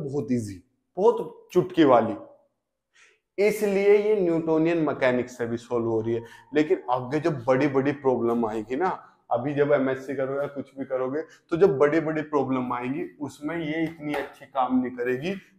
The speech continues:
जितना आपका डीएलएम्बर्ट्स principle करेगा। ये मैंने करा है न्यूटोनियन मैकेनिक्स से सॉल्व, अब मैं कर रहा हूँ किससे, इसे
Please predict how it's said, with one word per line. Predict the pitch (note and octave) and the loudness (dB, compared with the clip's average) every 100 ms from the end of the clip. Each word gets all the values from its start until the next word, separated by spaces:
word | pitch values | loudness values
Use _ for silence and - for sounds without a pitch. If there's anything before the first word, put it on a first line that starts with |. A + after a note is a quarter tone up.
| - | -10
जितना | B2+ C#3+ D3 | -8 -2 0
आपका | D3 E3 E3 E3+ | 0 -2 -4 -4
डीएलएम्बर्ट्स | C#3 C#3 C3+ A#2+ A2+ A2 B2+ - | -2 -2 -2 -4 -6 -4 -4 -6
principle | B2 A2 - A2 A2+ | -10 -10 -8 -4 -4
करेगा। | A2+ A2 A#2+ | -2 0 2
ये | C#3 E3+ | 4 6
मैंने | F3 F3 F3 | 6 4 0
करा | E3+ D3 | 2 4
है | E3+ G#3+ | 4 2
न्यूटोनियन | F3+ D3+ D#3 C#3+ C#3 | -2 -2 -4 -6 -8
मैकेनिक्स | C3 B2 A#2+ A2+ - | -8 -6 -8 -8 -14
से | G#2+ | -18
सॉल्व, | A#2+ G#2+ - _ _ - | -10 -10 -10 _ _ 0
अब | E3+ | 2
मैं | F#3 F#3 | 2 0
कर | E3 | 0
रहा | C#3+ E3 | 0 -2
हूँ | F3+ | -2
किससे, | E3+ D3+ E3+ | -4 -4 -4
इसे | D#3+ G#3+ A#3+ - - | -4 -2 -2 -2 -16